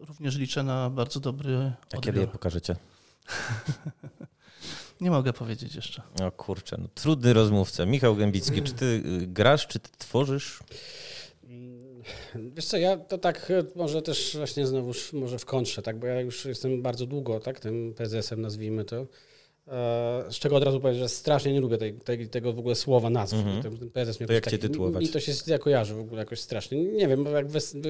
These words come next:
Speaker 3: nie mam jakiegoś alternatywy, bo to
Speaker 2: Primus
Speaker 3: taka
Speaker 2: inter pares.
Speaker 3: O, <laughs> niech będzie. Bo ten prezes mi się zawsze kojarzy, wiesz, z panem tam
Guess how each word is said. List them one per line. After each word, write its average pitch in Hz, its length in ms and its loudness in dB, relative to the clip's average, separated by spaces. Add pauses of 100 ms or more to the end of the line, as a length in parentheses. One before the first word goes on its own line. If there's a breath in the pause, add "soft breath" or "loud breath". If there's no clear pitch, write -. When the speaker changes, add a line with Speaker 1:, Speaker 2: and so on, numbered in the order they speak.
(120)
Speaker 3:
nie 170 160 8
mam 143 120 8
jakiegoś 139 340 4
alternatywy, 151 600 6
bo 135 120 2
to 127 100 2
Speaker 2:
Primus 139 240 4
Speaker 3:
taka 131 100 4
Speaker 2:
inter 113 220 4
pares. 92 520 4 (120)
Speaker 3:
O, - 40 0
<laughs> - 0 -
niech 131 120 0
będzie. 123 320 2 (360 loud breath)
Bo 131 140 -4
ten 135 160 0
prezes 151 300 0
mi 131 80 0
się 131 80 -4
zawsze 131 260 -4
kojarzy, 120 340 0
wiesz, 110 200 -2
z - 80 -8
panem 110 300 -2
tam 113 180 -6